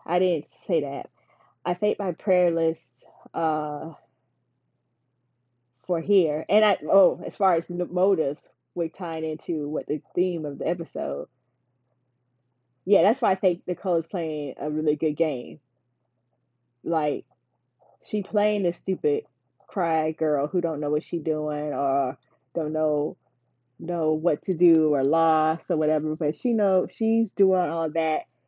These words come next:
to make her appear less threatening. So, even though she's acting stupid, she really isn't. Her motives show that she's not. So I guess the point of this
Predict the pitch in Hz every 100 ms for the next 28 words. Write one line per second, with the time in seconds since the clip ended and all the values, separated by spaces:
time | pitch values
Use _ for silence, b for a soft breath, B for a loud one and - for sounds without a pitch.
0 | _ - 175 165 170 - 160 147 151 -
1 | - 202 170 156 147 160 160 147 - -
2 | 165 - 131 135 - _ _ _ _ _
3 | _ _ _ _ _ _ _ _ _ _
4 | _ _ _ _ _ _ _ - 202 165
5 | 139 135 147 _ _ _ _ _ _ -
6 | 202 190 180 170 - 175 165 147 - 240
7 | 254 175 160 - 156 147 - 139 - _
8 | _ _ _ _ - - 185 175 160 160
9 | 147 - 165 - 120 - - 156 156 165
10 | 156 131 151 - _ _ _ - 160 123
11 | 135 - _ 147 - - 139 143 120 -
12 | _ _ _ _ _ _ _ _ _ _
13 | - 170 165 196 - 196 - 180 160 151
14 | 147